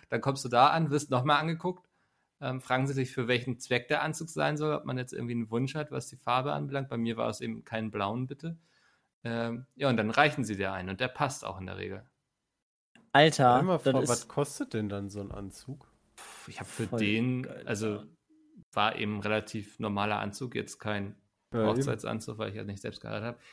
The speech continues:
Speaker 1: Ich glaub, ich hab so um die, das hat schon zweihundert bis dreihundert Euro für alles gezahlt.
Speaker 2: Boah, ist voll günstig.
Speaker 1: Ja,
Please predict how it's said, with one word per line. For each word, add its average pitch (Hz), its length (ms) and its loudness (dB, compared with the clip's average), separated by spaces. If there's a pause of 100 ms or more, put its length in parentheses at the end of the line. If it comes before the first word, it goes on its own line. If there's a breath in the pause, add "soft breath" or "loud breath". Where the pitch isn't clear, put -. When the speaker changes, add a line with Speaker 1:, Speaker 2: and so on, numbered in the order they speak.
(100)
Speaker 1:
Ich - 60 -20
glaub, 104 120 -4
ich 101 100 -8
hab 113 120 -8
so 117 100 -8
um 107 100 -4
die, 101 200 -6 (480)
das - 100 -18
hat - 80 -14
schon 110 120 -6
zweihundert 107 360 0
bis 104 120 -14
dreihundert 107 320 -6
Euro 101 180 -6
für 113 160 -10
alles 104 200 -10
gezahlt. 113 400 -14 (600)
Speaker 2:
Boah, 101 220 0
ist - 80 -2
voll 120 140 2
günstig. 123 540 2
Speaker 1:
Ja, 98 260 -4